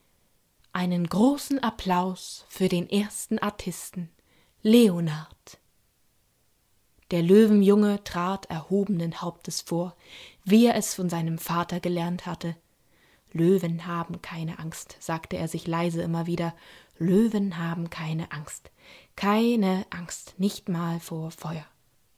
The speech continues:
Vorsichtig näherte er sich den Fackeln.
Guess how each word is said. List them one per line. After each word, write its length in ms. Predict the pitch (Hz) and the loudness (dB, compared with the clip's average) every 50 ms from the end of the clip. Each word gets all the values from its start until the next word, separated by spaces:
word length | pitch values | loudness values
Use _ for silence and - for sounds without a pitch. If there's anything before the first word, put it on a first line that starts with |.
| _ _ _ _ _ _ _ _ _ _ _ _ _ _ | _ _ _ _ _ _ _ _ _ _ _ _ _ _
Vorsichtig 760 | - 175 180 208 233 226 226 - - - 214 208 - - - _ _ _ | -2 2 4 4 4 4 0 -4 -4 -6 -8 -8 -8 -16 -20 _ _ _
näherte 440 | 185 175 180 196 214 214 214 220 214 | 0 2 4 6 4 4 2 0 -2
er 100 | 196 180 | -2 -2
sich 160 | 175 185 175 | -2 -4 -6
den 180 | - - 185 175 | -6 -8 -10 -10
Fackeln. 440 | - - 175 - - 175 165 165 | -8 -10 -12 -10 -10 -10 -10 -10